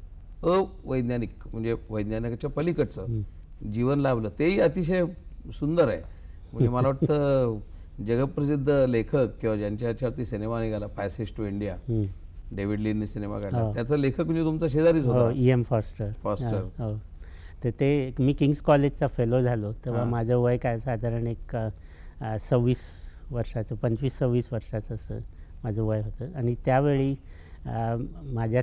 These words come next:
Speaker 2: तिपटीहून जास्त, म्हणजे जवळजवळ ऐंशीमध्ये पोचलेले असे ई M Foster, त्यावेळी
Speaker 1: हम्म.
Speaker 2: honorary fellow म्हणून King's कॉलेजमध्ये राहत होते.
Speaker 1: पण त्यांना इतक्या व-, वयामध्ये त्यांच्याकडे असतात असे प्राध्यापक?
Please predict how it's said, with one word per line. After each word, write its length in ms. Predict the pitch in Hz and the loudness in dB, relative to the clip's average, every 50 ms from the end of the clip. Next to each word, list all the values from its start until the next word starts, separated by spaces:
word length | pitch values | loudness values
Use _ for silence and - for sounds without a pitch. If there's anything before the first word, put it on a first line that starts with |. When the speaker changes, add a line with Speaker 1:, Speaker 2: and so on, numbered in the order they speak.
| - - | 0 0
Speaker 2:
तिपटीहून 460 | 123 - - - - 135 131 135 131 | -6 -6 -4 -2 2 4 6 6 6
जास्त, 280 | 123 123 120 117 - - | 4 4 2 0 0 -2
म्हणजे 220 | 123 123 123 117 | -2 0 0 2
जवळजवळ 240 | 120 127 131 135 135 | 2 2 2 2 2
ऐंशीमध्ये 960 | 120 113 117 - - - 143 127 107 - - - - - - 151 135 110 117 | 2 2 2 2 2 0 0 0 0 -4 -8 -14 -14 -12 -10 -6 -4 -2 -2
पोचलेले 580 | 117 - - 123 107 - - 120 117 113 110 107 | -2 0 0 -2 -2 0 -2 0 0 0 0 -2
असे 640 | 107 - - - - - - - - - - - | -6 -8 -12 -16 -18 -18 -16 -16 -14 -8 -4 -2
ई 200 | 147 - 139 127 | -2 2 4 4
M 160 | 131 139 131 135 | 6 6 4 2
Foster, 480 | - - 117 107 - - - 131 110 113 - - - 131 | 0 0 -2 -2 -4 -4 -4 -4 -4 -4 -6 -10 -6 -2
त्यावेळी 320 | 131 123 120 127 127 127 | 0 0 2 2 2 2
Speaker 1:
हम्म. 240 | 139 143 - - 123 | 0 -2 -4 -2 0
Speaker 2:
honorary 420 | 120 120 131 143 143 147 139 139 127 | 2 4 4 6 6 6 4 4 2
fellow 320 | - - 123 113 117 117 | 0 -2 -2 0 0 -2
म्हणून 260 | 113 120 120 117 117 | -2 -2 -2 -2 -4
King's 320 | 117 - - 117 113 - - | -4 -4 -4 -4 -4 -4 -4
कॉलेजमध्ये 540 | - 135 123 113 117 107 110 110 107 110 | -4 -2 -2 0 0 -2 -2 -2 -2 -2
राहत 180 | 107 104 101 98 - | -4 -4 -6 -8 -10
होते. 280 | - 120 - - - - - - - | -12 -12 -12 -12 -14 -14 -14 -10 -6
Speaker 1:
पण 120 | - 185 175 | -4 -2 0
त्यांना 380 | 175 151 165 196 214 208 202 | 0 0 0 0 0 0 0
इतक्या 380 | 196 170 135 - - - 185 185 | 0 -2 -2 -4 -2 0 0 0
व-, 520 | 180 - 143 139 135 131 135 127 123 120 | 2 0 0 0 0 2 2 2 2 2
वयामध्ये 340 | 127 131 135 135 143 156 156 | 2 2 2 2 2 0 -2
त्यांच्याकडे 440 | 147 - 135 131 127 151 143 147 147 | -2 -2 0 0 0 0 2 2 2
असतात 280 | 131 120 - - 143 123 | 2 0 0 -2 -2 -2
असे 200 | 113 - - 104 | -2 -4 -6 -8
प्राध्यापक? 420 | - 104 98 101 110 104 127 165 | -6 -6 -6 -4 -4 -4 -6 -6